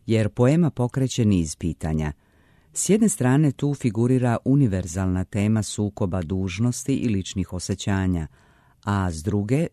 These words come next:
tu je Krišnino učenje koje, kao što smo pomenuli, vrvi od složenih etičkih, filozofskih i teoloških ideja koje su podložne različitim,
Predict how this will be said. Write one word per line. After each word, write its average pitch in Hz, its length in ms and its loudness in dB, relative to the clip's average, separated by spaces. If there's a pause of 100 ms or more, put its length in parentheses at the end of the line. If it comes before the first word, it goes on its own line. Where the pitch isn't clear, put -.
tu 107 180 -4
je 95 140 -2
Krišnino 123 640 -2
učenje 117 500 -2
koje, 95 380 -2 (300)
kao 85 200 -4
što - 180 -12
smo 82 200 -8
pomenuli, 107 640 2 (360)
vrvi 147 540 0
od 98 180 -2
složenih 117 720 0
etičkih, - 720 -6
filozofskih 113 880 -4
i 127 80 -2
teoloških 101 720 -2
ideja 123 440 0 (420)
koje 165 160 0
su - 160 -6
podložne 107 600 0
različitim, 113 800 0